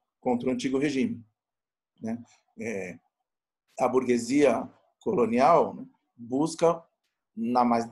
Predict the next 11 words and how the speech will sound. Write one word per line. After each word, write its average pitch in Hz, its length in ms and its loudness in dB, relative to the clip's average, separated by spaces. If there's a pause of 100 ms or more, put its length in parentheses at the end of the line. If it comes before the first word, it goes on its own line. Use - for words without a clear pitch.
no, 117 240 -8
no 127 120 -8
mais 156 280 2
das 117 160 2
vezes, 156 500 -2 (200)
né, 123 280 -6
acordos 151 640 4
com 196 420 -4
os 127 220 -10
seus 127 220 2
opressores 131 760 -2